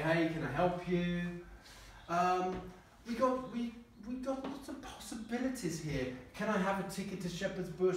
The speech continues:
I want to go to Shepherd's Bush. I need a ticket for Shepherd's Bush. I would like to go to Shepherd's Bush. I would like a ticket," for so many possibilities. Basically, they're all good. Um, these are my favourites. "Can I have a ticket?" or "I would like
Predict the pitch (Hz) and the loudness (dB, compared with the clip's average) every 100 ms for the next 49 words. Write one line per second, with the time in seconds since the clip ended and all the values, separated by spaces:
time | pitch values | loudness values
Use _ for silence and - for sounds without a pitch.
0 | 156 135 143 180 175 156 175 175 175 165 | 2 0 2 4 4 2 6 6 4 -2
1 | 180 - 170 - 180 165 131 139 185 180 | -2 -2 -4 0 0 2 2 4 4 4
2 | 185 - 190 202 - - 170 185 175 165 | 2 -2 -4 -4 -6 -6 -2 0 0 -4
3 | - 170 180 170 - - - - 165 160 | -4 0 2 0 -4 -12 -12 -2 2 2
4 | 156 165 180 180 185 180 170 - 185 180 | 4 4 4 0 2 2 2 2 2 2
5 | 165 180 165 156 156 165 175 180 180 - | 0 0 0 0 0 2 4 4 2 -4
6 | - 196 202 - - - 311 277 240 180 | -8 -6 -6 -6 -8 6 8 8 6 4
7 | 175 160 - 180 196 190 - - - - | 2 0 -2 -2 0 0 0 -2 -2 -6
8 | - - - - - - - 277 269 269 | -10 -16 -20 -18 -18 0 4 6 6 2
9 | 220 214 233 269 175 170 196 220 - - | 4 6 6 4 6 6 6 4 -2 -10
10 | - - - - - - 170 170 170 175 | -18 -18 -18 -20 -20 0 6 8 8 4
11 | 175 214 196 185 170 160 165 156 151 175 | 0 0 2 2 4 2 2 2 2 0
12 | 233 - - - - 160 - 165 170 180 | 0 -2 -8 -6 -2 0 0 2 2 0
13 | - 180 180 180 - 139 139 139 135 127 | -2 -2 0 0 0 -2 0 0 0 -2
14 | 127 147 151 147 - | 2 4 6 4 0